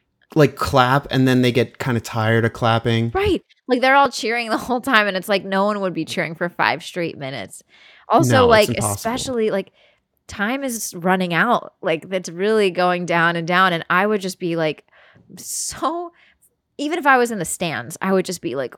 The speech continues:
Speaker 2: "Oh, fuck, this is so brutal."
Speaker 1: Yeah, I don't wanna see this person get so embarrassed. Like, I would,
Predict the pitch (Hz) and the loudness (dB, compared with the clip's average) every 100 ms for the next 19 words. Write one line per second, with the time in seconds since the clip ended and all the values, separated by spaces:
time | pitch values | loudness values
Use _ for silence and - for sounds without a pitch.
0 | - 214 220 214 - _ - 285 226 - | -8 -4 -2 -4 -6 _ -4 0 2 0
1 | _ 254 262 240 - - 226 220 240 240 | _ -4 -2 -8 -10 -4 2 4 6 4
2 | - - _ _ _ 240 262 269 262 247 | 2 -4 _ _ _ -2 0 2 6 10
3 | 226 214 156 151 165 170 160 - 151 139 | 10 10 6 2 2 2 2 0 0 2
4 | 135 - 156 143 147 143 135 - 156 143 | 0 0 -2 0 0 0 -2 -2 0 2
5 | 123 117 120 127 135 131 135 127 127 143 | 0 -2 -2 2 2 0 0 2 4 4